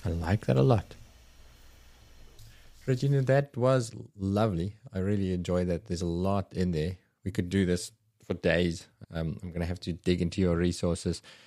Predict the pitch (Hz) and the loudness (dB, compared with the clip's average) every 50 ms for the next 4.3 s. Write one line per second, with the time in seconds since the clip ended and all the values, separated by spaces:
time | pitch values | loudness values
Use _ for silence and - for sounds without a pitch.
0 | _ _ _ _ 113 101 - - 139 131 135 127 - - 123 127 127 - - 123 | _ _ _ _ 2 4 6 6 6 8 8 6 6 4 4 4 2 2 2 2
1 | 117 110 117 117 127 139 - - 131 107 110 104 98 98 92 - - 104 98 92 | 4 6 6 4 4 2 0 -2 2 2 4 4 4 2 2 2 2 2 2 2
2 | 92 90 - 101 92 92 90 92 98 107 110 - - 135 131 123 135 139 131 - | 0 0 0 0 2 2 2 2 0 0 2 2 2 2 2 2 0 -2 -2 -4
3 | - - 98 101 107 101 98 98 98 98 101 92 98 95 98 90 90 - 123 120 | -2 0 2 2 2 4 4 4 4 2 2 2 0 0 0 0 2 4 4 4
4 | 113 - - - - | 4 0 -4 -10 -12